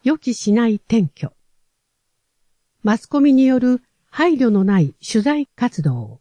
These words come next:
報道、職場での無理解、周囲の人の心ない言動、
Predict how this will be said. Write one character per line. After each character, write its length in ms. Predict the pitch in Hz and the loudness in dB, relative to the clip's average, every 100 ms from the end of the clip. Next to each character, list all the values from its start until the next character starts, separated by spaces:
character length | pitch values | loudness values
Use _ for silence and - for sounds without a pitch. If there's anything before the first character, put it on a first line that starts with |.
| _ | _
報 220 | - 214 | -2 0
道、 440 | 226 208 170 151 - _ _ _ _ _ _ _ _ - | 2 2 0 -2 -6 _ _ _ _ _ _ _ _ -10
職 320 | - 233 302 | -8 -4 -2
場 100 | 320 | 0
で 160 | 320 | 0
の 140 | 269 180 | 2 2
無 160 | 139 | 2
理 100 | 190 | 0
解、 300 | - - - - _ _ _ _ _ _ _ | -2 -10 -14 -20 _ _ _ _ _ _ _
周 280 | - - 339 | -6 0 4
囲 120 | 294 | 4
の 120 | 220 214 | 4 0
人 220 | - 226 | -2 0
の 240 | 226 220 - _ | 0 0 -4 _
心 340 | - 208 302 330 | -6 -2 2 2
な 140 | 302 | 2
い 120 | 226 123 | -2 -2
言 220 | 165 214 | -2 0
動、 400 | 208 185 151 139 | 2 2 2 -2